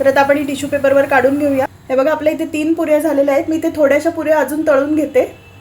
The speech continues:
हे बघा, आपल्या इथे मस्त अशा मेथीच्या पुऱ्या तयार झाल्यात. तुम्हाला मी जवळून दाखवते. हे बघा, किती मस्त रंग आलाय, एकदम छान झाल्यात. या खरंच खूप टेस्टी लागतात. या तुम्ही प्रवासात, प्रवासात सुद्धा नेऊ शकता, अजिबात तेलकट होत नाहीत.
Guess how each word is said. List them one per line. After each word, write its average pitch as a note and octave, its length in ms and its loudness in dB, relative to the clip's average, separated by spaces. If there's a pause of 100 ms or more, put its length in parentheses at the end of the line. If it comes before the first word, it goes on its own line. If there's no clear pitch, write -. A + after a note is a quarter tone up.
(160)
हे B3+ 60 -6
बघा, C4 200 4
आपल्या C#4 240 0
इथे C#4 160 -4
मस्त C4+ 300 -4
अशा C#4 180 0
मेथीच्या C4+ 440 0
पुऱ्या C#4+ 340 2
तयार C4+ 220 2
झाल्यात. C4+ 460 0
तुम्हाला B3+ 220 -4
मी C4+ 100 -2
जवळून C4 360 4
दाखवते. A#3+ 400 2 (1300)
हे B3 80 0
बघा, A#3 200 2
किती C4 260 -6
मस्त B3 420 -2
रंग D4+ 280 6
आलाय, C#4+ 280 4
एकदम C#4+ 500 0
छान D#4 200 -2
झाल्यात. D4+ 360 4
या C#4+ 160 0
खरंच D4+ 300 2
खूप E4 220 -6
टेस्टी D4+ 340 0
लागतात. D4+ 340 0 (520)
या C4+ 100 0
तुम्ही D#4 160 -2
प्रवासात, D4 640 0
प्रवासात C#4+ 400 2
सुद्धा D4+ 300 0
नेऊ D4 240 2
शकता, C#4+ 400 -2 (100)
अजिबात C#4 300 2
तेलकट C#4 360 0
होत C#4 200 -2
नाहीत. C#4+ 200 -2